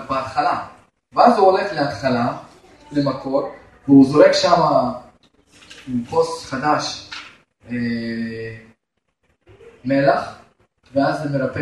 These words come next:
את המים והכל בסדר. אם מקור הוא נקי, אז הכל יוצא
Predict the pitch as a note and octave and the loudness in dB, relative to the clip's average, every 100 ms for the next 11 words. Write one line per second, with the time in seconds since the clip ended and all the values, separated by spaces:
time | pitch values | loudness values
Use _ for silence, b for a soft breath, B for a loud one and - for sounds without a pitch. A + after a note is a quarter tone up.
0 | C#3+ B2+ C#3+ E3+ - - B2+ B2 D3+ C#3+ | -4 -2 -2 -2 -2 -4 -4 4 4 4
1 | A2+ B2 - - - - - _ _ F3+ | -6 -12 -12 -18 -20 -20 -20 _ _ -6
2 | F3+ - - _ _ _ _ - - - | -6 -14 -20 _ _ _ _ -16 -14 -2
3 | E3 - - - _ _ _ _ C3 A#2+ | -2 -2 -6 -20 _ _ _ _ -4 -2
4 | A2+ - G#2 - C3 B2 - E3 D3+ B2+ | -2 -6 -12 -12 -10 -12 4 6 6 0
5 | - | -6